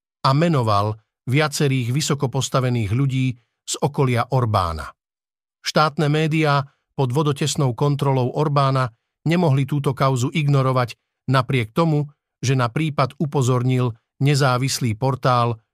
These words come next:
štyri štyri štyri. Zrazu volič Fidesu počúval prejav odchádzajúcej prezidentky, ale aj moralizovanie ľudí, ktorí jej predtým tlieskali. Podľa šéfredaktora H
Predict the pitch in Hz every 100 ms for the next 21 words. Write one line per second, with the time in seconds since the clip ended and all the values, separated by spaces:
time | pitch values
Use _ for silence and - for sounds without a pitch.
0 | - - 156 127 107 - 104 98 - 107
1 | 82 - _ _ _ _ _ _ _ 113
2 | 123 135 127 123 120 101 - 165 131 -
3 | 147 143 - _ - 170 - 180 160 143
4 | 135 - 160 160 147 143 143 156 147 -
5 | 139 127 135 127 113 123 107 151 147 139
6 | 131 120 - 127 - _ _ - 143 139
7 | 143 147 135 165 175 156 131 135 123 117
8 | 110 151 143 147 139 _ _ _ - 156
9 | 151 139 127 139 - 131 120 - 123 104
10 | - 110 90 73 _ _ _ _ _ _
11 | _ - 143 131 113 156 143 143 135 120
12 | 143 135 113